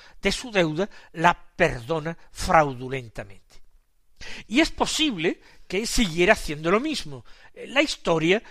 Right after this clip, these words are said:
ya no, eh, se adorna con más detalles. Va a la conclusión que es lo que importa.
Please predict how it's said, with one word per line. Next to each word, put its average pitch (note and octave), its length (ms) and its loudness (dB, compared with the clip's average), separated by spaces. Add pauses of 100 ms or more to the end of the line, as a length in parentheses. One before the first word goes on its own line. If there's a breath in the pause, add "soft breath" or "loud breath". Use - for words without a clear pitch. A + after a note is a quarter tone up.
(140 loud breath)
ya D#3 320 0
no, E3+ 280 -4 (200 soft breath)
eh, E3+ 180 -8
se - 200 4
adorna F3 480 4
con D#3+ 260 -4
más D3+ 220 4
detalles. E3+ 640 2 (320 loud breath)
Va G3 260 12
a G#3 140 10
la F#3+ 140 8
conclusión A#3+ 840 -2
que - 160 -2
es F3 120 -4
lo F#3 180 -2
que C#3+ 120 -6
importa. - 680 -8